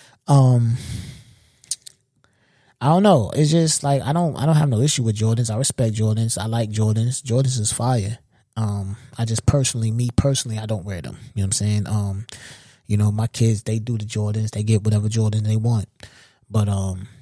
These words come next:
you know, I just do a little, I do it a little different, you know? Um, I like a different type of sneaker. So follow the YouTube channel. You can see what I'm on.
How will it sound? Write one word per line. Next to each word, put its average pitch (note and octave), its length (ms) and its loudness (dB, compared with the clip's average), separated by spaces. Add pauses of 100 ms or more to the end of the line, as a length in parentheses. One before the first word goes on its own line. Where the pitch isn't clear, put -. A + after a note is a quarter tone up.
you G#2+ 120 -4
know, G2 100 -2
I G#2 100 -4
just G#2 240 -4
do G#2+ 120 0
a G2+ 40 2
little, G2 320 -2
I - 40 -6
do G#2+ 200 -2
it G#2 60 0
a G2+ 60 -2
little G2+ 220 -2
different, G#2 420 -2
you G2+ 80 -4
know? G2+ 260 -2 (180)
Um, G#2 360 -4 (1040)
I B2+ 60 -2
like C#3 180 0
a B2 60 0
different B2+ 320 0
type A#2+ 180 -4
of B2 60 -2
sneaker. B2 340 -2
So G#2+ 220 -4
follow A#2 240 -2
the A2 120 -2
YouTube B2 300 0
channel. A2 280 -2
You A2 120 2
can A2 100 -2
see A#2+ 140 -2
what G#2+ 140 0
I'm G#2+ 100 -4
on. G2+ 240 -4